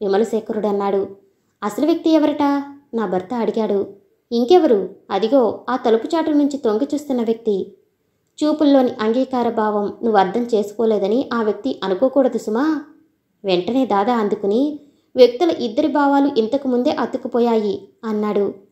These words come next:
విమలశేఖరుడు ముసిముసి నవ్వులతో అందరికీ ఆహ్లాదం కలిగించాడు. ఆలస్యం ఆపాయం అనుకుంటున్న మాకు అదృష్టవశాత్తు ఆ మర్నాడే సుముహూర్తం లభ్యమైంది.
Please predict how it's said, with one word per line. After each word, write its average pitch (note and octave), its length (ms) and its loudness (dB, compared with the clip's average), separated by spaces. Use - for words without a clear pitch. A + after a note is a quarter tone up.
విమలశేఖరుడు D#4 640 4
ముసిముసి C4 480 0
నవ్వులతో A3 600 0
అందరికీ A3 540 0
ఆహ్లాదం G#3 420 -2
కలిగించాడు. G3+ 800 -2
ఆలస్యం G#3+ 540 2
ఆపాయం A3 440 2
అనుకుంటున్న G#3 500 -2
మాకు G3 500 -2
అదృష్టవశాత్తు C#4 920 2
ఆ G#3+ 100 2
మర్నాడే A3 600 0
సుముహూర్తం A#3+ 600 0
లభ్యమైంది. G#3 840 0